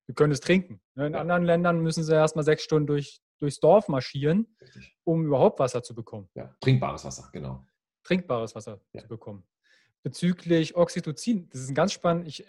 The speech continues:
Speaker 1: halte recht häufig Vorträge bei der Polizei und da habe ich das mal angeschnitten mit Oxytocin und das macht uns eigentlich friedlich. Wenn ich dann frage, "Hey, was macht denn Durst mit dir?" "Ja, wär ich aggressiv."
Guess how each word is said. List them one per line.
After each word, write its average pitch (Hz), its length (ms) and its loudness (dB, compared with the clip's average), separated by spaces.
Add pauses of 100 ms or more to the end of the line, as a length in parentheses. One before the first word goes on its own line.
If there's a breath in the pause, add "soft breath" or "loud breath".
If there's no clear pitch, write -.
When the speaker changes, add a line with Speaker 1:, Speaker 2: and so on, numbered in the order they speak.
(100)
Speaker 1:
halte 143 340 2
recht 151 200 0
häufig 151 240 2
Vorträge 160 440 2
bei 139 100 0
der 135 100 0
Polizei 131 640 -2 (480 soft breath)
und 160 480 2 (340)
da 131 100 0
habe 180 120 4
ich 202 60 -2
das 185 140 0
mal 156 180 4
angeschnitten 233 680 2
mit 190 160 -4
Oxytocin 208 760 0
und 151 140 -8
das 135 160 -8
macht 135 220 -4
uns 139 160 -8
eigentlich 156 280 -4
friedlich. - 680 -6 (360)
Wenn 143 100 -2
ich 135 60 0
dann 151 100 2
frage, 156 320 4
"Hey, 165 160 4
was 156 140 0
macht 185 200 -2
denn 208 100 2
Durst 139 360 -2
mit 123 180 -6
dir?" 117 200 -4 (520 soft breath)
"Ja, 131 200 2
wär 143 100 2
ich 143 120 -4
aggressiv." 143 600 -4